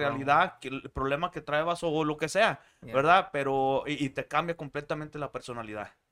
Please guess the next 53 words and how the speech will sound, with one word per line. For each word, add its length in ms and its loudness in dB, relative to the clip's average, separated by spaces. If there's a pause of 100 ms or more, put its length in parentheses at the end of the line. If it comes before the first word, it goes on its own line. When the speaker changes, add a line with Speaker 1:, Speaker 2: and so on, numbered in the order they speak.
(120)
Speaker 2:
Yeah, 160 -2
Speaker 1:
Bueno, 280 4
yo 160 0
Speaker 2:
exacto. 40 2
Speaker 1:
digo 240 -2
personalmente, 580 -4
Speaker 2:
No, 140 4
Speaker 1:
no 60 2
sé 60 -4
si 40 -6
a 40 -6
Speaker 2:
igual, 180 4
Speaker 1:
todos, 260 2
Speaker 2:
igual 240 -4
yo 80 -8
Speaker 1:
pero 140 2
Speaker 2:
creo 60 4
Speaker 1:
la 80 6
Speaker 2:
que 20 2 (100)
sí, 60 0
Speaker 1:
verdad, 240 8
Speaker 2:
a 100 2
Speaker 1:
allá 0 -
arriba 200 4
Speaker 2:
todos 20 4
Speaker 1:
del 100 4
Speaker 2:
nos 100 4
ha 40 6
Speaker 1:
escenario 380 4
tú 40 -14
Speaker 2:
pasado. 120 0
Speaker 1:
eres 140 2
de 80 2
la 120 2
gente, 400 -4 (280)
eres 220 -6
para 240 0
todos, 320 -2
ahí, 320 -4
ahí 320 -6
haces 300 -6
y, 100 -6
y 400 -10
te, 180 -10 (140)
y 120 -10
te, 180 -14
te 160 -10
deshaces, 500 -6 (400)
pero 160 0
abajo 320 0
en 60 -4
el 60 -4
escenario 420 -4